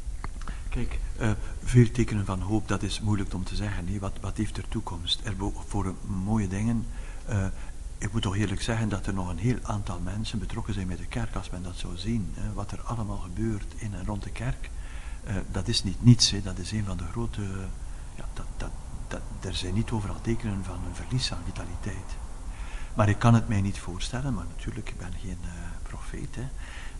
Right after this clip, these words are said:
Ehm, maar, ehm, dat het christendom zou verdwijnen, zelfs niet hier in West-Europa, waar het alleen is de positie die het in het verleden heeft gehad,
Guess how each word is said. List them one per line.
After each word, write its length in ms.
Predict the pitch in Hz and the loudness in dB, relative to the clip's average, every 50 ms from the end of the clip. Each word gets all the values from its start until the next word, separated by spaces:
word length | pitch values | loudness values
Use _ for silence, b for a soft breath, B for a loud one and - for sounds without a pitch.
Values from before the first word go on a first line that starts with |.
| B 104 | B -6
Ehm, 280 | 101 92 90 92 92 98 101 - - - - - - B B B B B B B B B B | -6 -4 -4 -4 -4 -4 -6 -6 -6 -8 -8 -8 -8 B B B B B B B B B B
maar, 280 | - 101 101 98 98 - - - - - - | -2 2 2 2 2 0 -4 -6 -6 -6 -4
ehm, 380 | 101 95 90 92 95 92 90 95 92 - - - - B B B | -4 -2 -2 -2 -4 -4 -4 -4 -4 -6 -6 -6 -6 B B B
dat 140 | - 110 104 | 4 4 4
het 140 | 104 95 - | 4 4 6
christendom 440 | - 127 - - - 113 101 104 | 6 6 6 6 2 2 2 2
zou 160 | 104 101 95 95 | 0 0 0 -2
verdwijnen, 500 | 98 92 92 92 95 92 90 - - - - - - | -2 -4 -4 -4 -4 -4 -4 -4 -4 -6 -6 -4 0
zelfs 380 | - - 117 113 110 - - | 2 4 4 6 6 6 6
niet 180 | 110 117 120 - | 8 6 4 4
hier 140 | 113 104 101 | 2 0 0
in 120 | 95 95 | 0 -2
West-Europa, 640 | 101 101 - - - 98 92 92 90 - - - - - - - | -2 -2 -2 -4 -4 -4 -4 -4 -6 -6 -6 -8 -8 -8 -6 -6
waar 200 | 98 82 87 101 | -4 -4 -4 -2
het 220 | - - - - - B B B B B B B B - - - - - - - - - - - - - - - - - - - - - | -2 -2 -4 -4 -6 B B B B B B B B -6 -6 -6 -6 -6 -6 -6 -8 -8 -6 -8 -8 -8 -8 -8 -8 -8 -8 -8 -6 4
alleen 520 | - - 107 98 123 151 160 156 156 156 - | 10 10 12 12 12 12 12 12 12 12 12
is 200 | 120 113 - - | 8 8 6 4
de 80 | 95 | 0
positie 480 | - - 104 92 - 151 143 - - 92 | 2 2 4 8 10 10 10 10 6 2
die 120 | - 98 | 2 0
het 100 | 90 - | 2 2
in 100 | 104 92 | 2 2
het 120 | 95 90 - | 2 0 -2
verleden 400 | - - - 113 113 107 101 101 | -4 -2 0 2 2 2 2 0
heeft 160 | 92 90 - | -2 -2 -4
gehad, 300 | - 87 82 - 123 - | -4 -4 -4 -4 -4 -6